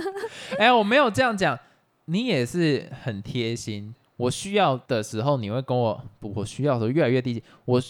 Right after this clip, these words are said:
情绪上面有一些反应的时候，你会跟我讲说怎样怎样处理，甚至你会让我冷静下来。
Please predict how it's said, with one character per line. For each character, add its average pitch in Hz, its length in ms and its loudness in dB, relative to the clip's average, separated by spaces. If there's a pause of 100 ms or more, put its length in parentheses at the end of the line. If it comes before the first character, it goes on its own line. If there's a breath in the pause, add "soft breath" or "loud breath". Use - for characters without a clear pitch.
(100)
情 135 340 -4
绪 175 240 2
上 151 240 0
面 147 160 -2
有 107 160 4
一 120 40 2
些 123 200 0
反 98 380 -6
应 165 200 -2
的 104 160 -4
时 98 200 -6
候， 110 280 0 (380 soft breath)
你 117 160 -2
会 156 140 2
跟 147 120 -2
我 135 160 2
讲 101 240 -4
说 110 380 -2 (100)
怎 - 160 -10
样 107 220 -6
怎 104 100 -8
样 98 160 -6
处 101 280 -10
理， - 200 -16
甚 160 200 -2
至 165 120 0
你 107 140 -2
会 120 380 2
让 143 200 2
我 95 260 0
冷 104 220 -2
静 110 220 -4
下 95 220 -4
来。 50 180 -10